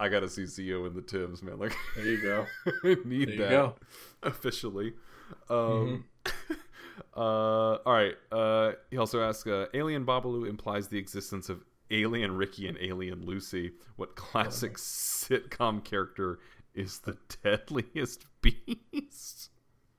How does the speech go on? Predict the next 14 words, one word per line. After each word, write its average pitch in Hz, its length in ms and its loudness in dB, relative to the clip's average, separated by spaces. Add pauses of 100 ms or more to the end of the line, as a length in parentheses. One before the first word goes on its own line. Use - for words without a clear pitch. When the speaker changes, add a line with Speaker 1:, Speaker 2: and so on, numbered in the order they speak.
(560)
Speaker 2:
Hmm. 110 480 0 (1900)
I 127 100 2
mean, 120 320 2 (200)
if - 140 -6
it's 113 180 0
not 131 280 2
Alien 110 460 -4
Lucy, 98 680 -4 (140)
Speaker 1:
Uh, 120 40 -10 (140)
right. 90 460 -4 (840)
Speaker 2:
who, 113 600 -4 (200)
Alien 113 360 4
Urkel? 165 420 2 (760)
Speaker 1:
Perhaps. 110 800 -4